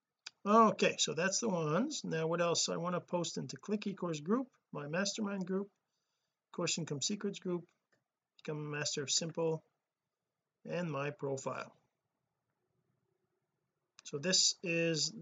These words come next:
the networks I wanna save to. Now, if I go to, mm, the other two that I created, right? <clears throat> I want to post to these ones.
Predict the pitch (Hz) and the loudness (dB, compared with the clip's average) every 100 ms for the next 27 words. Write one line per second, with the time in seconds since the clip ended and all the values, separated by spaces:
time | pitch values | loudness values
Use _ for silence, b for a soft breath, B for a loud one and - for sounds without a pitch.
0 | 147 151 160 156 - 175 160 160 165 151 | -2 2 2 0 -4 -8 0 0 0 -2
1 | - 147 147 143 - 131 - 113 156 185 | -2 -4 -2 0 0 0 -8 -6 2 4
2 | 131 120 - 139 160 147 151 156 139 170 | 4 -2 -10 -4 -2 2 4 4 2 0
3 | 156 139 127 _ _ _ _ _ _ - | 2 0 -4 _ _ _ _ _ _ -10
4 | 143 143 143 143 143 139 135 180 285 - | -6 -4 -2 -2 -4 -2 2 4 4 2
5 | 185 165 165 147 135 127 151 127 160 240 | 4 4 4 2 2 -2 -4 0 0 0
6 | - - - 208 - - B B B B | -4 -10 -4 -2 -4 -12 B B B B
7 | _ _ - 98 - - - - - - | _ _ 2 2 4 2 2 -4 -8 -4
8 | 151 151 156 156 156 - 156 - 139 123 | 2 4 4 2 -2 0 0 2 -2 0
9 | 165 220 165 120 139 220 - | 4 4 4 0 -2 0 0